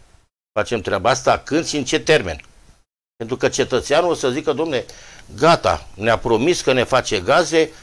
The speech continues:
peste două luni de zile să știți că vor fi aici lapte și miere." Deci, și atunci, neavând aceste criterii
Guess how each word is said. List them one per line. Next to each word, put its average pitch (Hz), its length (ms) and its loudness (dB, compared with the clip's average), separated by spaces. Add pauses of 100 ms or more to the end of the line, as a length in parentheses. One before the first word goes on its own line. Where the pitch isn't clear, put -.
(180)
peste 131 280 0
două 160 280 4
luni 160 160 0
de 123 100 4
zile 160 260 2
să 139 140 0
știți 147 220 -6
că 147 80 -2
vor 127 160 0
fi - 120 -8
aici 135 300 -2
lapte 123 260 -2
și - 140 -8
miere." 85 280 -10 (1000)
Deci, 101 480 -8 (420)
și - 120 -2
atunci, 175 560 2 (1400)
neavând 175 840 2
aceste 123 500 0
criterii 117 680 0